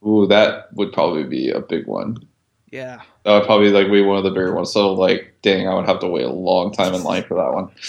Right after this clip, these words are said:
Speaker 1: But, I mean, if they show us some, like, new gameplay, that might be worth it.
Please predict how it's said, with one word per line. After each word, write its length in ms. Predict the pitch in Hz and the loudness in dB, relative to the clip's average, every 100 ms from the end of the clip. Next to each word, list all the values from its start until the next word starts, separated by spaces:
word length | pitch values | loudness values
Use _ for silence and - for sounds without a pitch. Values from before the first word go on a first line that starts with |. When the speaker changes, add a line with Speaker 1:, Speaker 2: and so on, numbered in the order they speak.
| - - - _ | -10 -10 -14 _
Speaker 1:
But, 400 | 117 110 113 - | 4 4 2 0
I 220 | 120 131 | 2 4
mean, 240 | 135 127 127 | 4 2 0
if 120 | - | 2
they 120 | 160 | 0
show 160 | 160 143 | 2 0
us 80 | |
some, 120 | 120 120 | 0 -2
like, 200 | 107 110 | -2 -2
new 160 | 123 | -4
gameplay, 500 | 104 120 127 123 101 | 0 0 0 -4 -8
that 180 | 107 113 | -8 -4
might 280 | 123 123 110 | -2 -2 -4
be 100 | 104 | -8
worth 320 | 107 107 - | -6 -8 -10
it. 240 | - 110 | -12 -12